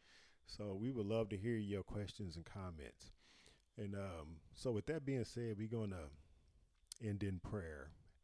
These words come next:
Um, if you don't know Jesus Christ as your personal Lord and Savior, um, <clears throat> I would like to offer you that invitation right now. Um, Jesus said, "I am the way, the truth, and the life.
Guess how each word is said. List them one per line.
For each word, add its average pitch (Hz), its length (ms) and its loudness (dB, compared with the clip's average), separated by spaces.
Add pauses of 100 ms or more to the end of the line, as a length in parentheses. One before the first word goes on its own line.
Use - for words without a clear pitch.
(400)
Um, 78 480 -4 (1200)
if 110 220 0
you 185 80 0
don't 156 200 0
know 123 140 6
Jesus 98 380 0
Christ 98 340 -2
as 87 100 -4
your 92 80 -2
personal 92 400 0
Lord 90 220 0
and 78 80 -4
Savior, 82 600 -2 (540)
um, 82 480 -2 (480)
<clears throat> - 300 0
I 117 80 4
would 135 160 2
like 110 220 2
to 95 420 0 (220)
offer 107 300 2
you 92 180 2
that 87 240 -4
invitation 82 640 -6
right 82 240 -6
now. - 1040 -12
Um, 80 280 -2 (1200)
Jesus 107 360 0
said, 113 200 2
"I 104 120 4
am 101 120 2
the 95 80 2
way, 104 220 2
the 85 80 -2
truth, 98 340 2
and 90 120 -4
the 87 120 -4
life. 90 200 -2